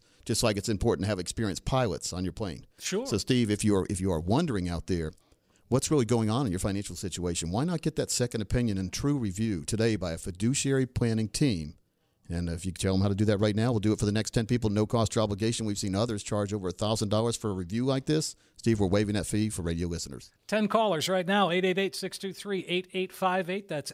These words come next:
Speaker 2: eight eight eight, six two three, eight eight fifty eight. Or you can text four oh one K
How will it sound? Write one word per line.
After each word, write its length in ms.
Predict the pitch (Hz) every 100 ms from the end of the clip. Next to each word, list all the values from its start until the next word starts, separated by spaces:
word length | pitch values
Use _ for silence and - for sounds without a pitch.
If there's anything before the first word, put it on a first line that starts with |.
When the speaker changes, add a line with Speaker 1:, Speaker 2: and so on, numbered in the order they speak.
| -
Speaker 2:
eight 200 | 180 202
eight 140 | 233
eight, 260 | 160 180 -
six 360 | - - 185 -
two 180 | 233 240
three, 440 | - 175 156 185 -
eight 200 | 175 190
eight 300 | 214 202 -
fifty 440 | - 208 - 185
eight. 160 | 180 214 _
Or 220 | - 247
you 100 | 311
can 160 | 311 302
text 300 | 269 269 -
four 320 | - 233 262
oh 60 | 269
one 260 | 262 254 233
K 400 | 240 180 165